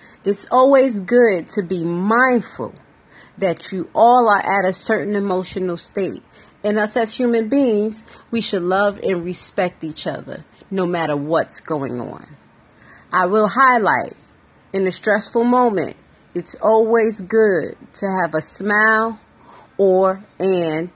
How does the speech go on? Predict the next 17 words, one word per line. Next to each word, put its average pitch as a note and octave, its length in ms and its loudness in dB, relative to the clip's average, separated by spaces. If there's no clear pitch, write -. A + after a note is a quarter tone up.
be G#3 200 -2
positive G3+ 960 0
because F#3+ 400 -2
it G3+ 120 -2
will F#3 240 -4
lighten F#3 800 0
the F3 100 -6
situation E3+ 960 -6
and F#3 180 -2
allow F#3 380 2
you D#3 240 -2
to - 180 -14
deal G3+ 300 2
with E3 180 -2
it C#3 140 -6
more F#3 500 4
effectively. - 1040 -4